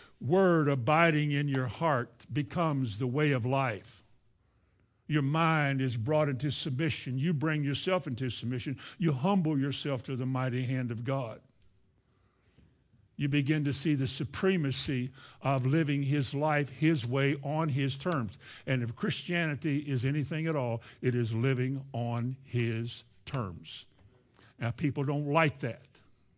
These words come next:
I don't know what, well, I do know why. But that's the way it is. And woe is us if we don't teach it, and woe is us if you don't hear it,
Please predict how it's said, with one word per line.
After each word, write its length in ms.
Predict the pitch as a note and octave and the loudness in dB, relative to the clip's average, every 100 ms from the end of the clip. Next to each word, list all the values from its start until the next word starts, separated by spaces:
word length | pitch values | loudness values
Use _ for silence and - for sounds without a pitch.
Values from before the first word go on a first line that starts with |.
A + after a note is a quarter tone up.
| _ - | _ -4
I 80 | C3+ | -2
don't 140 | D3+ | 0
know 100 | D#3+ | 0
what, 240 | B2+ D#3+ - | 2 0 2
well, 200 | F#3 E3+ | 2 2
I 80 | |
do 180 | C3+ A#2+ | 2 -2
know 140 | G#2+ G2+ | -4 -8
why. 160 | G2+ - - _ _ _ _ _ _ _ _ - | -14 -18 -20 _ _ _ _ _ _ _ _ -4
But 140 | D3 | 2
that's 260 | F3+ G3+ - | 6 6 4
the 80 | G3 | 2
way 200 | G3 F3 | 4 4
it 100 | D3+ | 2
is. 500 | G#2+ E2 - - - _ _ _ - - | -2 -6 -14 -16 -18 _ _ _ -20 -4
And 220 | C#3+ B2 | 0 2
woe 340 | C3 G#3+ A#3+ B3+ | 4 8 8 6
is 200 | A#3+ D#3 | 2 2
us 280 | D#3 D#3 D3+ | 2 2 -2
if 140 | C#3 | -2
we 80 | D#3+ | -2
don't 240 | C#3+ C3+ | -2 -4
teach 280 | - F#3 - | -2 -2 -2
it, 100 | C#3 | -4
and 220 | C3+ B2+ | -2 0
woe 360 | B2 D#3+ F3+ F#3+ | 2 4 6 6
is 220 | F#3+ C3+ | 6 2
us 280 | C3 D3 - | -2 -2 -4
if 140 | - | -4
you 60 | D#3+ | -2
don't 200 | E3 F3+ | 0 0
hear 180 | B3+ A3 | -2 -4
it, 160 | - | -8